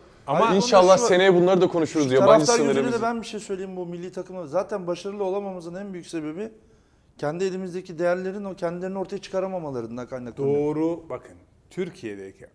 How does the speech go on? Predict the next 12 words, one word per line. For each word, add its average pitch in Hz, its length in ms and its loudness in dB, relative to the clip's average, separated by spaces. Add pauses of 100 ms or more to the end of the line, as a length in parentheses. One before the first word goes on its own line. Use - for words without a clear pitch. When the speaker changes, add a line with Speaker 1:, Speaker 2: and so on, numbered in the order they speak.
(100)
Speaker 1:
asıl 135 220 -10
sorun - 320 -16 (1800)
ahbap 143 460 -2
çavuş 143 320 -6
ilişkileriyle 120 840 -10
altyapıya 139 540 -10
hoca 135 380 -6
doldurmaktan 117 920 -8
geçiyor. - 420 -18 (880)
Yani 135 240 -4 (200)
ger-, 135 260 -8 (140)
gerçekten 135 680 -10